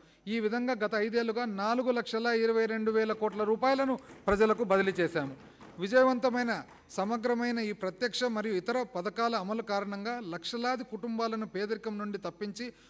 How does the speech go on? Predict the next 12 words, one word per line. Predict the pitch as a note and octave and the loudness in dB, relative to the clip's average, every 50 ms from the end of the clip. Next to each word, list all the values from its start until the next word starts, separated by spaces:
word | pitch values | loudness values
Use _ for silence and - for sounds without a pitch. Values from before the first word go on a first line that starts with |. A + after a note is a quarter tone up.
| _ - | _ -6
వారి | E3 F#3 G3+ A3+ A#3 | -2 0 0 0 0
జీవన | F#3 D3+ E3 G#3 B3 C4 B3+ B3+ A3+ - - - _ _ - | -2 -4 -4 -2 -2 -2 -2 -2 -4 -6 -10 -20 _ _ -8
ప్రమాణాలను | F#3 F#3+ G#3 A3+ A#3+ A#3 A#3 A#3 A#3 A3+ A3 A3 | -6 -4 -2 -2 -2 0 0 -2 -2 -2 -4 -6
మెరుగుపరిచి, | F#3 F3 F3+ G#3 G#3 G3 G#3+ G3+ F#3+ - - A#3+ B3+ A3+ - - - - - _ - | -4 -4 -4 -6 -6 -6 -6 -6 -6 -6 -8 -10 -10 -10 -14 -18 -20 -20 -20 _ -2
కొత్త | - G#3 G#3 - - C4+ A#3+ F3+ - - - - - - - | -2 -2 0 0 2 2 2 0 -2 -6 -18 -20 -20 -10 -4
అవకాశాలను | E3 F#3+ A3 A3 B3 C4 C4 A#3+ - A#3+ A#3 A3+ A#3 A3 | -2 0 0 2 2 2 2 2 0 0 -2 -2 -4 -4
కల్పిస్తూ | - G3+ G#3 G3 A3 G#3 - - B3 | -4 -6 -6 -6 -8 -10 -10 -8 -8
వారి | A3+ G3 F#3+ G#3+ A3 G#3 E3+ F#3 - | -4 -2 -2 0 -2 -4 -6 -8 -10
అభివృద్ధి | D#3 E3+ G#3+ A#3+ B3 C4 G#3 G3+ B3+ | -10 -10 -8 -8 -8 -8 -6 -6 -4
మరియు | A3+ A3 G#3+ A3 G#3+ | -4 -2 -2 -2 -2
అభ్యున్నతికి | E3+ E3+ E3+ A3+ A#3+ A#3+ A3+ G3+ A3 G#3 A3+ E3+ - - - - _ - | -4 -4 -4 -4 -4 -4 -4 -6 -6 -6 -6 -8 -8 -10 -16 -20 _ -4
తోడ్పడుతుంది. | F#3+ G3+ G#3+ G#3 - F#3 D#3 - E3 D#3 D#3 D3 C3+ - | -2 -2 -2 -2 -4 -6 -6 -6 -6 -6 -6 -8 -10 -12